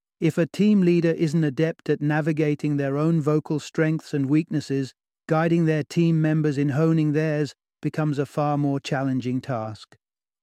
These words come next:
Exemplary leadership is not about dominating the conversation with one's preferred style,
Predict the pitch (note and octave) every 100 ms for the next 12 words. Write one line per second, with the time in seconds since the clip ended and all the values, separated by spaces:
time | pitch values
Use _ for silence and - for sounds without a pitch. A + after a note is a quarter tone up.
0 | - D#3+ C3 F3 F3 F3 E3 E3 D#3+ E3
1 | D3 B2 C3 B2 D#3 B2 E3 E3+ E3+ D#3
2 | D3 C#3+ B2+ D3+ D3 C#3+ C3+ C3 C3 C3
3 | - C3 B2+ B2+ C#3+ C3 C3+ C3 B2+ B2+
4 | C3 C3+ - C3+ C#3+ B2+ A#2+ - D3+ C3+
5 | A#2 G#2+